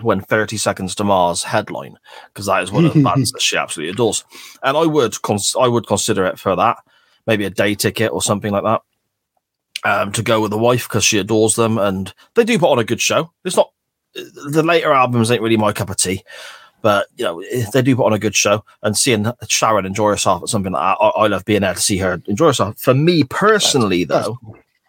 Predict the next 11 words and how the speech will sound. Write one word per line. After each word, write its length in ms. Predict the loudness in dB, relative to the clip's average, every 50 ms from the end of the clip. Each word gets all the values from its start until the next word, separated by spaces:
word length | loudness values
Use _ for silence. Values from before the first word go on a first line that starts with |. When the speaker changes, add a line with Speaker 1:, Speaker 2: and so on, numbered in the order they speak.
| _ _ _ _ _ _ _ _ _ _ _ _ _ _ _ _ _ _ _ -20 -16
Speaker 2:
that's 100 | -6 -2
Speaker 1:
for 80 | 0
me 180 | 2 4 4 2
personally, 720 | 2 2 2 2 2 2 0 0 2 2 2 2 0 -2 -6 -14 -20 -20 -20 -20 -20 -20 -20 -20 _ _
it 180 | 0 0 0 0
would 220 | 0 -2 -2 0
take 260 | 0 -2 -2 -2 -2
something 460 | -2 -2 0 0 -2 -2 -4 -6 -6 -6
pretty 420 | -6 -2 0 0 0 0 -2 -6
bloody 300 | -4 -4 -2 -2 -2 -2
spectacular 680 | -2 0 -2 0 0 0 -2 -2 -2 -2 -4 -4 -4